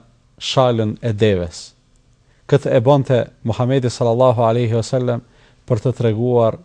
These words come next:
modestinë e tij, modestinë në kohën kur njerëzit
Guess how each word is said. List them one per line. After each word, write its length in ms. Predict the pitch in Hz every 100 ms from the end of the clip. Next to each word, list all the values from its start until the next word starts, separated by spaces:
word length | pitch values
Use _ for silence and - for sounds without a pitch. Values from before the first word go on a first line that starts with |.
| _ -
modestinë 600 | 113 110 - 151 147 120
e 40 |
tij, 180 | 151 156 165 _ _ _ _ _ 123
modestinë 680 | 117 117 - 156 151 131 120
në 60 | -
kohën 400 | 143 123 131 120
kur 320 | - 123 120 - _ _ _ _ 117
njerëzit 520 | 127 123 107 117